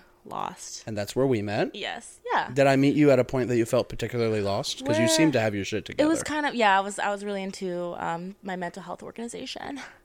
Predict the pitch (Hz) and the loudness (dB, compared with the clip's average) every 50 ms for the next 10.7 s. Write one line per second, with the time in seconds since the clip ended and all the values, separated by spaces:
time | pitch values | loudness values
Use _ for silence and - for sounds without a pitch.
0 | _ _ _ _ _ _ - 330 359 359 - 302 320 311 277 - - 190 180 170 | _ _ _ _ _ _ -8 -4 -2 -2 -2 -2 -2 -4 -6 -6 -10 -12 -12 -12
1 | 170 - - - - 202 _ - 220 - 196 202 202 _ _ _ _ - - 311 | -14 -14 -14 -14 -14 -16 _ -16 -16 -14 -14 -14 -16 _ _ _ _ 0 0 0
2 | - - - - 240 - 415 - 294 - - 370 320 320 - 262 277 285 269 240 | 0 2 6 6 6 8 6 4 4 4 6 6 6 6 8 8 10 8 8 8
3 | 226 208 208 - 214 185 226 - - 294 247 220 - - 120 - - 110 107 - | 6 4 2 0 0 0 0 0 4 6 8 8 8 8 6 4 4 4 4 2
4 | 110 - - - - - - - - - - - - - 233 240 247 226 220 214 | 0 -4 -4 -4 -4 -4 -6 -6 -10 -12 -16 -14 -8 -4 -2 0 0 0 -2 -4
5 | 214 247 214 202 202 208 240 233 262 240 - 226 208 - - - - - 208 202 | -4 -4 -4 -2 -2 -2 -2 -2 -2 -2 0 0 -2 -2 -2 -8 -8 -6 -6 -4
6 | 208 202 190 190 190 190 208 - - - - - - - - - - 60 62 62 | -4 -4 -4 -6 -8 -12 -16 -16 -16 -14 -14 -12 -12 -12 -10 -10 -12 -12 -12 -10
7 | - - 226 - - - - - - 123 113 104 104 107 214 214 202 196 - - | -10 -12 -12 -14 -18 -20 -12 -6 -2 0 2 2 0 0 0 -2 -2 -2 -4 -6
8 | 185 180 175 175 - 185 185 - 180 170 170 170 - - - - - 180 180 - | -8 -8 -8 -6 -6 -8 -8 -6 -8 -10 -10 -12 -16 -18 -16 -12 -10 -10 -10 -10
9 | - 190 185 180 180 185 180 180 180 185 185 - - 202 208 - - - - - | -8 -8 -8 -6 -6 -6 -6 -6 -6 -6 -8 -10 -14 -14 -12 -12 -12 -10 -10 -10
10 | - - - - - 247 - - - - - 262 - 240 | -10 -10 -10 -10 -10 -12 -12 -14 -16 -16 -18 -18 -18 -18